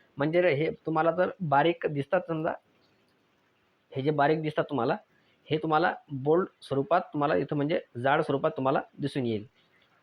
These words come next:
कंट्रोल सी म्हणजे कॉपी, म्हणजे आपण या जो डेटा आहे, ज्या डेटाला आपण कॉपी करायचा आहे तो आपण डेटा कॉपी करू शकतो आणि दुसऱ्या इकडे कंट्रोल व्ही म्हणून पेस्ट करू शकतो, हे सुद्धा लक्षात असू द्या.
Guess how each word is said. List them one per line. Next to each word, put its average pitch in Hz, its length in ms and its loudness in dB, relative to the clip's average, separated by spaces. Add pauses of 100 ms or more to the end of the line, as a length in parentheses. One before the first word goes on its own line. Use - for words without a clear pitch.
(140)
कंट्रोल 160 340 2
सी 196 120 -2
म्हणजे 180 380 0 (600)
कॉपी, 147 300 0 (540)
म्हणजे 147 180 0
आपण 165 220 2
या 175 220 2 (200)
जो 175 140 4
डेटा 139 280 2
आहे, 160 220 4 (540)
ज्या 147 160 4
डेटाला 156 280 4
आपण 165 200 2
कॉपी 151 280 0
करायचा 147 340 2
आहे 160 140 2 (180)
तो 147 60 2
आपण 139 260 0
डेटा 135 180 0
कॉपी 131 260 -2
करू 135 180 -4
शकतो 185 440 -4
आणि 156 220 -6 (440)
दुसऱ्या 139 300 2
इकडे 165 160 2
कंट्रोल 139 460 2
व्ही 139 140 0
म्हणून 156 240 0 (360)
पेस्ट 156 220 0
करू 120 120 -2
शकतो, 92 340 -6 (240)
हे 127 80 -4
सुद्धा 135 240 0
लक्षात 135 240 -2
असू 101 160 -6
द्या. 92 140 -8